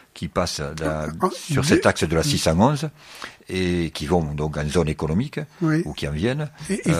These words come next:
Speaker 1: Euh,
Speaker 2: rejoignent la six cent onze,
Speaker 1: et
Speaker 2: donc
Speaker 1: qui
Speaker 2: la
Speaker 1: rejoignent,
Speaker 2: route,
Speaker 1: voilà.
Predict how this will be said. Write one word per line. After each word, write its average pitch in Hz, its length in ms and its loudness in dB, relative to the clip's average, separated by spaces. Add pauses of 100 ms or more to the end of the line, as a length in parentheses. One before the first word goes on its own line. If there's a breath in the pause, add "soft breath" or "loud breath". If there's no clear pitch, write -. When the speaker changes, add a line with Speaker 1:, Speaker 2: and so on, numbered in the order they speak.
(120)
Speaker 1:
Euh, 151 60 6
Speaker 2:
rejoignent 175 720 6
la 151 160 4
six 165 200 -2
cent 185 200 2
onze, 143 240 0
Speaker 1:
et 139 60 2
Speaker 2:
donc 143 100 2
Speaker 1:
qui 135 100 -4
Speaker 2:
la 143 80 0
Speaker 1:
rejoignent, 127 220 6
Speaker 2:
route, 135 80 4
Speaker 1:
voilà. 95 280 2